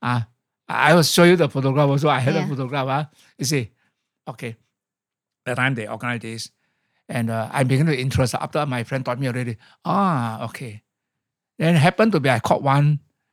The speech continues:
Speaker 1: a medium-sized prawn, ah. That time
Speaker 2: Mm.
Speaker 1: my son have aquarium here to
Speaker 2: Mm.
Speaker 1: keep fish, right? So I told my son, "Put it inside. I want to see how this prawn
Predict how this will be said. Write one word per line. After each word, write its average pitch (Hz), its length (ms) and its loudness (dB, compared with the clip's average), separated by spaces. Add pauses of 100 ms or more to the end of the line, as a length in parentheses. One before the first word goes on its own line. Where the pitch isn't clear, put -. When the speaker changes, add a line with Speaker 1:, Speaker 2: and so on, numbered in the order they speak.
(140)
Speaker 1:
a 123 140 -4
medium-sized 135 720 4
prawn, 120 260 -4
ah. 120 160 -10
That 135 140 -6
time 170 120 2
Speaker 2:
Mm. 147 140 0
Speaker 1:
my - 20 -2
son 147 280 0
have 127 180 -2
aquarium 117 600 -4
here 127 280 -4 (240)
to 220 160 -8
Speaker 2:
Mm. 208 40 -10
Speaker 1:
keep - 160 -8
fish, - 180 -6
right? 131 140 -10 (520)
So 143 400 2 (280)
I 127 80 -2
told 156 160 0
my 117 120 0
son, 120 280 -6 (160)
"Put 147 100 0
it 131 100 -2
inside. 120 300 -8 (880)
I 165 160 6
want 247 280 4
to 170 120 4
see 156 400 4
how 294 640 6
this 233 280 6
prawn 208 580 4